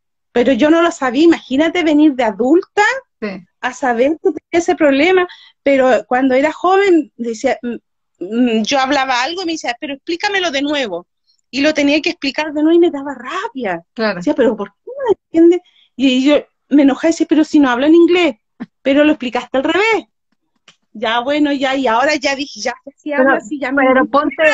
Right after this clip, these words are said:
Speaker 2: ponte la piel de tantos niños que están en la escuela, que pasan por eso y que no son comprendidos, que le dicen, "Ah,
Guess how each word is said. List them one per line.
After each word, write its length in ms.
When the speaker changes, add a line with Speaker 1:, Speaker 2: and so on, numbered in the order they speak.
Speaker 2:
ponte 360
la 240
piel 260
de 160
tantos 420
niños 680
que 140
están 260
en 80
la 60
escuela, 520
que 120
pasan 360
por 180
eso 300
y 120
que 120
no 120
son 240
comprendidos, 960
que 80
le 80
dicen, 320
"Ah, 200